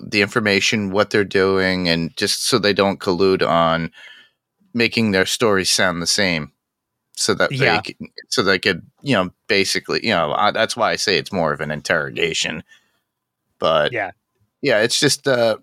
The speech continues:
Speaker 1: <clears throat> Monarch at this point trying to literally get their, uh, get their inf-, the information from them. Why are they at these, uh, places? Why did they go to that particular, uh, camp?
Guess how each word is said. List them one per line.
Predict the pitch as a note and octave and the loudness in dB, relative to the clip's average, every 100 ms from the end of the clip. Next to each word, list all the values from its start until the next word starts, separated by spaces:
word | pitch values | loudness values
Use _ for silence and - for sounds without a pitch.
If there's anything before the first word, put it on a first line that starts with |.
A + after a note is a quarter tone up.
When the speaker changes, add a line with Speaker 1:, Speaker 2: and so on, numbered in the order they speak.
| _ | _
Speaker 1:
<clears throat> | - | -2
Monarch | G3+ D3 B2+ C#3+ C3 A#2+ | 0 0 0 0 0 0
at | A#2+ | 0
this | A#2 - | 0 0
point | C3+ A2+ | 0 0
trying | - A#2+ A2 G#2 | 0 0 0 -2
to | - A2 F#2+ F2+ _ _ _ _ _ _ _ _ _ _ - _ | 0 2 0 -4 _ _ _ _ _ _ _ _ _ _ -20 _
literally | A#2 C3 B2 G2+ | -2 0 2 0
get | E2+ F2+ - - | 2 0 0 0
their, | G2 F2 E2+ D#2 | 2 4 4 4
uh, | D#2 D2 D#2+ _ _ _ _ _ _ _ _ _ _ _ _ _ _ _ _ - | 4 2 0 _ _ _ _ _ _ _ _ _ _ _ _ _ _ _ _ -2
get | A#2 - | -2 0
their | G#2+ G2 | 0 2
inf-, | F#2 G#2+ - | 2 -2 -4
the | A2+ B2 G#2 G#2 | -4 -2 2 0
information | G2 G2 F#2+ F#2+ G#2+ | 0 0 2 0 -4
from | - G2 | -2 0
them. | G2+ E2 E2 E2+ | 0 0 -2 -4
Why | F#2 G2 G2 F#2+ | 0 2 2 2
are | F#2 | 2
they | F2+ E2+ E2 D#2 | 0 0 0 0
at | E2 E2 | -2 -2
these, | D#2+ F2 D#2+ - - | -6 -8 -6 -8 -8
uh, | C#2+ D2+ C#2+ C#2 | -4 -2 -4 -6
places? | - G2 E2+ C#2+ C2+ - | 0 0 2 -2 -6 -6
Why | D#2+ E2+ E2+ | 0 0 0
did | E2+ | -2
they | F2 | -4
go | E2 E2 | -2 -2
to | E2+ | 0
that | D#2 D2 | -2 -2
particular, | - - D2+ D#2 D2 C#2+ C2 | -8 -6 -4 -2 0 0 0
uh, | C2+ C2+ B1+ - | 0 -2 -4 -4
camp? | A#2 G2+ F#2 | -2 0 -2